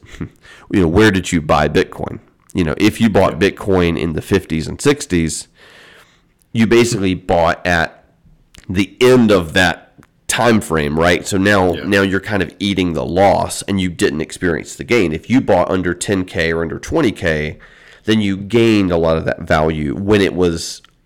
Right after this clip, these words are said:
Speaker 1: performing that aspect of the hedge against, the positive side of the hedge against inflation, if I can say it that way.
Speaker 2: Yeah.
Speaker 1: Um, but yeah,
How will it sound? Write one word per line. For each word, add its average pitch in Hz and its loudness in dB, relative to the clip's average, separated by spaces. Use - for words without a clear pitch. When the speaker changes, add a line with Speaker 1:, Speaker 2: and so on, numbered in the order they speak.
Speaker 1:
performing 90 -2
that 90 0
aspect - -2
of 78 -4
the - -6
hedge 80 -2
against, 76 -6
the 98 -6
positive 110 -2
side 87 0
of 78 -2
the 87 -8
hedge 80 -4
against - -8
inflation, - -8
if - -12
I - -6
can - -12
say - -10
it - -12
that - -8
way. - -12
Speaker 2:
Yeah. - -12
Speaker 1:
Um, 90 2
but 110 0
yeah, 95 2